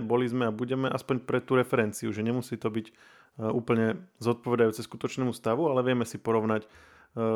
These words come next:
ako rýchlo ten, ten vývoj zhruba napreduje. A povieme si asi aj o tom, že, že o tej výrobe a čo by to vlastne znamenalo, e,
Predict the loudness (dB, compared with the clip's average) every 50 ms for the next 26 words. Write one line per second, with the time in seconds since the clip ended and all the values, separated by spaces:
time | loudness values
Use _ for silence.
0 | 2 2 2 2 2 0 0 -2 -4 0 2 2 2 2 2 0 0 2 2 2
1 | 2 0 0 -4 -4 -4 -4 -4 -4 -2 0 0 0 0 -2 -4 -8 -10 -8 -6
2 | -4 -2 0 0 0 0 -2 -4 -2 -4 -2 0 2 2 0 0 -4 -10 _ _
3 | _ -20 -20 -20 -20 -20 -20 _ _ _ -10 -4 0 0 2 2 2 2 2 2
4 | 0 0 -2 -6 _ -20 _ _ _ -4 2 4 4 6 6 4 2 4 2 2
5 | 4 4 4 4 4 6 4 4 4 4 4 4 4 4 4 4 0 -2 -4 -6
6 | -6 -6 -10 -18 _ _ _ -20 -20 _ -10 -6 0 2 2 4 4 4 4 4
7 | 4 6 8 8 8 8 6 2 2 0 2 2 4 2 2 2 2 0 -2 -6
8 | _ -4 -2 0 0 2 4 4 4 4 4 2 -2 0 0 2 2 2 4 4
9 | 2 2 2 2 0 -2 -2 -6 -20 -20 -20 -20 -20 -20 -20 _ _ -8 -4 -4
10 | -2 -4 -4